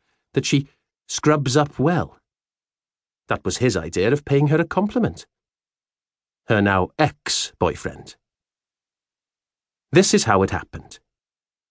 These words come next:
I witnessed the whole scene through the pinhole camera on her laptop,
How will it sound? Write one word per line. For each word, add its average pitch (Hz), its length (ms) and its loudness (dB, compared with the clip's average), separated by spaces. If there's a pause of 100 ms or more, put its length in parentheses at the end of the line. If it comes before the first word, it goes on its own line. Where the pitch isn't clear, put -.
I 147 120 2
witnessed 151 420 2
the 120 80 0
whole 151 200 0
scene 92 340 -4
through 117 200 -2
the 117 80 -2
pinhole 135 480 2
camera 131 360 -2
on 90 80 -6
her 110 140 0
laptop, 143 540 -6